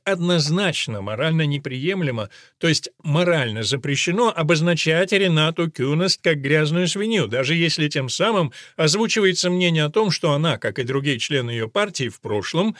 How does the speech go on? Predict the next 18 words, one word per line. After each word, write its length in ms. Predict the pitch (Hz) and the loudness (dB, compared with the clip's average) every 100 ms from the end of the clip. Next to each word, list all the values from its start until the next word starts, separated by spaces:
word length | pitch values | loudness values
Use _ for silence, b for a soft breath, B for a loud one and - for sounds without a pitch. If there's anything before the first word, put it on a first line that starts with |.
| B B - | B B -2
речь 280 | 180 202 - | 0 2 2
шла 180 | 160 | 0
о 40 | 143 | 0
процессах 580 | 147 143 165 139 139 - | 0 0 0 0 -2 -2
в 40 | |
тысяча 300 | 156 123 135 | -2 -2 -4
девятьсот 420 | 131 143 143 120 | -2 -2 -2 -2
восьмидесятых 640 | 135 123 135 143 131 104 107 | -2 -2 -2 0 -2 -2 -2
годах, 360 | 143 233 214 B B - | 0 0 0 B B -2
однозначно 880 | - 185 170 131 139 160 - 220 220 | 0 2 2 2 2 2 0 0 2
не 160 | 185 | 2
отмежевалась 800 | 160 151 147 120 127 131 165 151 | 2 2 0 0 0 0 2 0
от 320 | - 147 143 - | 0 -2 -2 0
педофилии, 680 | 147 151 151 214 220 131 95 | 2 2 -2 0 2 0 -2
что 200 | - 107 | -6 -6
является 520 | 110 131 175 175 160 | -4 -2 -2 0 0
отдельным 340 | 135 156 170 | 0 0 0
вопросом. 460 | 175 175 127 - | 0 -2 -6 -8